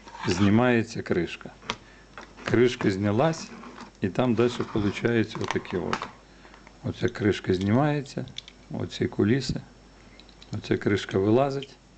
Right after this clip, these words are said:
і тут от ця от вся начинка викруч-, виключатель.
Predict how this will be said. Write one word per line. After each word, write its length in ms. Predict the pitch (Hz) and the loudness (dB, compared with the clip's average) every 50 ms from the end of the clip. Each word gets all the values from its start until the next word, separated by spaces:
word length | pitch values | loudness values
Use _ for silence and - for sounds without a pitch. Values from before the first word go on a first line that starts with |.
| - - - - - - - - | -20 -20 -20 -20 -20 -18 -8 -6
і 100 | - - | -6 -4
тут 260 | - - 147 127 - | 0 -2 -2 2 2
от 280 | 110 95 - - - - - - - - - - - - - - - - | 0 0 0 -4 -14 -18 -18 -18 -20 -20 -20 -20 -20 -20 -20 -20 -20 -20
ця 180 | - - - 110 | -12 -2 0 2
от 160 | 107 104 104 | 2 2 0
вся 340 | - - - 101 101 101 104 - - - - - - - - - - | -2 -2 0 0 0 0 -4 -8 -14 -20 -20 -20 -20 -20 -20 -14 -6
начинка 480 | - 90 85 - - - 110 101 - 95 | -4 -4 -4 -2 0 2 2 2 4 2
викруч-, 500 | 92 92 - 104 104 92 - - - - | 0 0 -2 -4 -4 -4 -4 -6 -6 -6
виключатель. 600 | 120 104 98 - - 92 - - - - - - | -4 -6 -4 -4 -6 -6 -6 -6 -8 -8 -10 -14